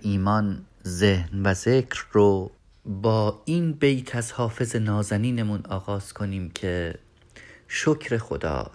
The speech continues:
که هرچه طلب کردم از خدا، در منتهای همت خود کامران شدم."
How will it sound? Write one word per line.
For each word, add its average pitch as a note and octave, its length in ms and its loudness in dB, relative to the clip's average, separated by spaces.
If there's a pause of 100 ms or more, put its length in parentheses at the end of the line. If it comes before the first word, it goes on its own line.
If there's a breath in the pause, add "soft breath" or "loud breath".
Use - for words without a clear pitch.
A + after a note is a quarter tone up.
که - 140 -6
هرچه C3 600 -4
طلب C3 540 0
کردم C3 460 2
از A2+ 180 -4
خدا، G#2+ 600 2 (500)
در F#2+ 200 6
منتهای G2+ 1120 4
همت G#2+ 600 -4
خود F#2+ 300 -4
کامران D2 560 -4
شدم." - 320 -12